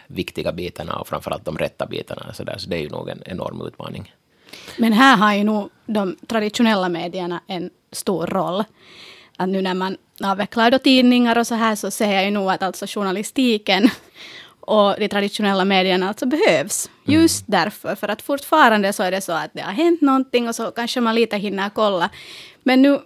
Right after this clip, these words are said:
Speaker 2: är det skönt sen att kunna liksom följa ett nyhetsinslag där någon har faktiskt gått igenom det här liksom helt
Speaker 1: Mm.
Speaker 2: enligt så här journalistiska principer. För att det är ju det som är också problem med många bloggare. Nu är ju också många journalister bloggare och mång-,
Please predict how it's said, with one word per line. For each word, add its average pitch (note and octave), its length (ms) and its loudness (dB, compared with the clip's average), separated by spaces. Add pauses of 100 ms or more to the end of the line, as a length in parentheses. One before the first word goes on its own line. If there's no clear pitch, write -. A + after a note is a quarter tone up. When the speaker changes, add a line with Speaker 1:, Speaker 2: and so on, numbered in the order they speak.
(280)
Speaker 2:
är A3+ 100 4
det C4 100 6
skönt A3 280 2
sen G3 240 -2
att G3+ 80 -6
kunna F#3 200 -4
liksom G3+ 260 -6
följa F#3 400 0
ett F#3+ 200 -10
nyhetsinslag F#3 1000 -4 (500)
där F3+ 220 -2
någon F#3 280 -2
har G3+ 80 -6
faktiskt - 340 -12
gått - 260 -12
igenom D#3+ 340 -6
det B3 60 -6
här F#3 300 -8 (340)
liksom - 360 -16
helt - 500 -16 (260)
Speaker 1:
Mm. - 140 -8
Speaker 2:
enligt A#3+ 180 -4
så - 80 -10
här F#3+ 100 -2
journalistiska F#3 640 -8
principer. G#3 580 -10
För A#3 140 -6
att A3 140 0
det A#3+ 60 6
är B3 40 8
ju C4 80 8
det C#4 120 6
som C4+ 160 6
är A3+ 80 4
också A3 180 -4
problem G3+ 460 -2
med F#3 120 -2 (320)
många G3+ 260 0
bloggare. F#3+ 420 0
Nu F#3+ 120 0
är F#3+ 60 0
ju F#3 160 0
också F#3 200 -4
många F3 260 -2
journalister F3+ 560 -4
bloggare C#4+ 540 2
och A3 80 4
mång-, F#3+ 240 -2